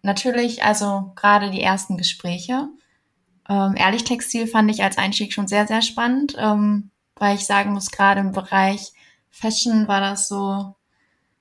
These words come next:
dass, ähm, man das erstmal so mehr hinterfragt hat und dann super spannenden Einblick bekommen hat.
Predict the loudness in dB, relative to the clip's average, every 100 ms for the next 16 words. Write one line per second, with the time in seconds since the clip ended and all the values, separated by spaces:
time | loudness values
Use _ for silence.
0 | _ -6 -2 0 0 0 2 2 2 0
1 | -4 -6 2 2 2 0 2 4 4 4
2 | 4 4 4 4 6 4 2 -2 0 0
3 | 0 2 2 2 0 0 2 0 0 -2
4 | -2 -2 0 2 2 2 2 -2 -8 -4
5 | -2 0 0 -2